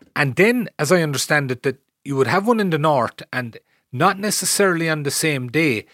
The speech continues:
you would have a poll in the south, but certainly soon after it. But the poll in the north, if the result is no, presumably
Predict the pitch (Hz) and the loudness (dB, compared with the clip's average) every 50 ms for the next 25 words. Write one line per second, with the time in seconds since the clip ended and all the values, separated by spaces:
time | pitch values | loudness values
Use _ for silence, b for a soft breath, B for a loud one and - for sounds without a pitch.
0 | b b b b b _ 135 131 131 127 113 117 117 - - - 147 139 135 135 | b b b b b _ -2 0 0 0 0 -4 -8 -8 -2 -2 0 2 2 2
1 | 131 117 - - 120 120 107 110 - - - - 180 165 135 117 - - - _ | 0 -2 -4 -10 -12 -10 -10 -8 -6 -2 2 2 4 4 2 0 -4 -8 -16 _
2 | - - - - 185 175 - _ - 147 139 120 - - 151 135 127 120 143 160 | -10 -8 -2 0 0 0 0 _ -6 -6 -4 -2 -2 -2 -2 -2 -2 0 2 2
3 | 180 151 - - - 117 104 104 - - b b b b b b b b b b | 2 0 -2 -8 -6 -4 -4 -4 -6 -10 b b b b b b b b b b
4 | b b b b b _ _ _ _ _ _ _ _ _ _ _ _ - _ 202 | b b b b b _ _ _ _ _ _ _ _ _ _ _ _ 0 _ 2
5 | 202 - - - _ _ _ _ _ _ - 120 - - 196 196 190 170 147 127 | 2 2 -2 -12 _ _ _ _ _ _ -6 -6 0 4 4 4 4 2 0 -2
6 | 123 120 120 156 190 208 175 135 - - - - - - - - 131 123 120 - | -2 0 2 4 4 4 4 2 0 -6 -14 -14 -14 -12 -6 -4 -2 -2 -2 0
7 | - 139 123 117 - - - - 113 98 92 104 _ - 127 165 185 170 135 107 | 0 0 0 -2 -4 -10 -8 -8 -8 -8 -8 -14 _ -4 2 4 4 4 4 2
8 | 107 - - - 123 110 131 170 175 151 123 110 101 110 107 104 95 | 0 -2 -6 -10 -6 -2 -2 -2 0 -2 -4 -6 -4 -4 -6 -6 -6